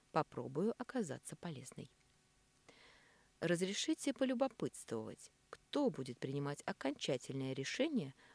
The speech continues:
по результатам собеседований?" спросил Игар, глядя на Даркана. При всем моем уважении к элементалям "Нимфея —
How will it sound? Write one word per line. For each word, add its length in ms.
по 180
результатам 720
собеседований?" 920
спросил 600
Игар, 400
глядя 420
на 100
Даркана. 560
При 160
всем 400
моем 420
уважении 600
к 100
элементалям 800
"Нимфея — 800